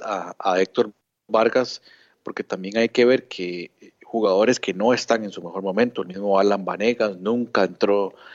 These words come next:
en el juego, del cual se esperaban muchísimas cosas, el mismo Carlos Discua, muy por debajo del, del rendimiento esperado,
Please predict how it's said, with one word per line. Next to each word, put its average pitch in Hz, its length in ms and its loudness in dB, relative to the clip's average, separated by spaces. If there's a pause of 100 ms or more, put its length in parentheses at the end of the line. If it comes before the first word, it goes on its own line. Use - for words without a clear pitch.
(220)
en 90 180 -6
el 82 80 -6
juego, 117 460 2 (840)
del 92 220 -4
cual 98 180 2
se - 100 -6
esperaban 101 400 0
muchísimas 92 500 -12
cosas, 117 380 0
el 90 120 -10
mismo 98 440 -10
Carlos 101 380 -2
Discua, 107 460 -6 (360)
muy 107 200 -2
por 110 260 0
debajo 98 460 2
del, 90 320 -2
del 92 180 -4
rendimiento 92 540 -6
esperado, 110 580 2